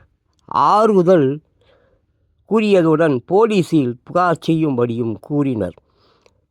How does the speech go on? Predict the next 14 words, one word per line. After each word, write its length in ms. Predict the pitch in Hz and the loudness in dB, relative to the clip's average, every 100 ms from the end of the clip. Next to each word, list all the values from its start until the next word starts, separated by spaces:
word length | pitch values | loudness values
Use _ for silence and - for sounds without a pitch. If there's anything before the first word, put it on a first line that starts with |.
| _ | _
பெற்றோரின் 640 | 165 156 196 165 147 214 269 - | -4 0 2 2 0 -4 -12 -6
ஆலோசனைப்படி 1040 | 135 170 175 160 139 147 135 127 123 156 - | -2 2 2 2 0 -2 -2 -2 -4 -4 -2
கோட்டூர்புரம் 1300 | 160 156 156 127 117 110 - 117 113 110 107 120 185 - | -4 -2 0 0 -2 -6 -16 -12 -8 -6 -6 -6 -8 -10
போலீஸ் 560 | - 131 123 135 151 - | -6 -2 -2 -2 -6 -4
நிலையத்தில் 580 | 123 127 131 101 151 135 | -2 0 -2 -4 -8 -6
மாணவி 540 | 107 117 127 104 127 147 | -2 -2 -2 -4 -8 -10
புகார் 480 | 139 110 113 98 143 _ | -8 -4 -4 -4 -8 _
கொடுத்தார். 560 | - 107 104 - - - _ _ _ _ _ _ _ _ _ _ _ _ _ | -8 -6 -6 -8 -12 -12 _ _ _ _ _ _ _ _ _ _ _ _ _
இந்த 360 | 175 247 254 | -4 0 0
தகவல் 800 | 175 170 175 214 214 151 120 156 _ _ _ _ _ _ | 0 -2 -2 2 4 4 2 -4 _ _ _ _ _ _
உயர் 440 | - 190 226 240 - | -2 2 4 2 0
போலீஸ் 460 | 202 208 208 196 | 0 2 2 0
அதிகாரிகளுக்கு 1120 | 165 147 180 185 175 160 143 143 - 240 127 104 _ _ _ _ _ _ _ - | 0 0 0 0 2 2 0 -4 0 2 2 -2 _ _ _ _ _ _ _ 0
தெரிவிக்கப்பட்டது. 1040 | 254 220 185 - 208 - 160 - 98 - | 2 2 -2 -2 -4 -2 -6 -4 -6 -6